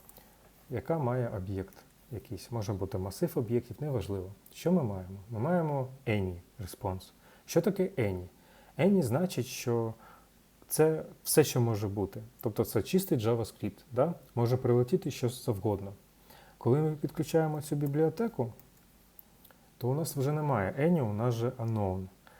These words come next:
Це значить, що, що це не, нічого. Нам треба доказати,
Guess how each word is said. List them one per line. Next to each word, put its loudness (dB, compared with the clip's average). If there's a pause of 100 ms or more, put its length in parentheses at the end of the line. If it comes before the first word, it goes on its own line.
(120)
Це -2
значить, 0
що, -8
що -2
це 2
не, 2
нічого. 0 (420)
Нам 2
треба 2 (300)
доказати, 4